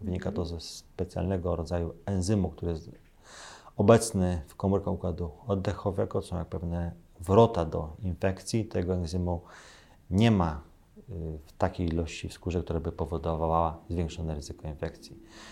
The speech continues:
Speaker 1: Ja osobiście tutaj takich obaw bym nie, nie widział.
Speaker 2: Mhm. I sam fakt, że jakby w jednym pomieszczeniu jest ileś osób, które uprawiają ten wysiłek fizyczny, no wiadomo, że wtedy się bardziej intensywnie oddycha.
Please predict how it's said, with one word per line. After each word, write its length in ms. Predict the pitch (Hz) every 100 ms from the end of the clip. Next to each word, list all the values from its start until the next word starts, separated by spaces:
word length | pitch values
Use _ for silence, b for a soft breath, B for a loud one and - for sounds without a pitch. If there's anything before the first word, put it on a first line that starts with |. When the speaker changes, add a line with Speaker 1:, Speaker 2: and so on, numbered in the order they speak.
| B -
Speaker 1:
Ja 100 | 127
osobiście 460 | 123 120 107 -
tutaj 160 | - 92
takich 320 | 87 - 80
obaw 300 | 82 87 82
bym 280 | 87 82 82
nie, 260 | 78 80 76
nie 100 | 87
widział. 300 | 78 - - - -
Speaker 2:
Mhm. 320 | 214 202 208
I 100 | -
sam 220 | 202 220 214
fakt, 260 | 220 208
że 120 | 202
jakby 240 | 208 196 196
w 300 | - - -
jednym 280 | 214 208 196
pomieszczeniu 600 | 196 196 190 - 196 185
jest 260 | 185 -
ileś 260 | 208 196 -
osób, 320 | 196 196 190
które 300 | - 190 185
uprawiają 480 | 190 196 185 185 185
ten 160 | 185 180
wysiłek 400 | 185 185 180 -
fizyczny, 400 | 185 185 - 185
no 120 | 185
wiadomo, 340 | 190 180 175
że 60 | 180
wtedy 200 | - 185
się 120 | 185
bardziej 300 | 175 180 185
intensywnie 520 | 185 185 185 180 185
oddycha. 500 | 185 180 185 165 156